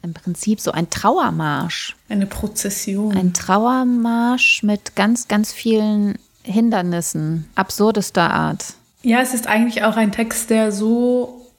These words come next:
Speaker 2: eine unglaublich simple Handlung ja hat. Also seine Familie, eine Farmerfamilie und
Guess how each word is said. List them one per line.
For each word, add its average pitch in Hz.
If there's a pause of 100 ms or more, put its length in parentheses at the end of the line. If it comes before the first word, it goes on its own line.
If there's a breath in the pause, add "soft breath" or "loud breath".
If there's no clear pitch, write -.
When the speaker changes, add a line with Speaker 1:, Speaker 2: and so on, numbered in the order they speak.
(100)
Speaker 2:
eine 208 (420)
unglaublich 233
simple 247
Handlung 202
ja 180
hat. 175 (140)
Also 190 (460)
seine 202
Familie, 208
eine 196 (360)
Farmerfamilie 214
und 196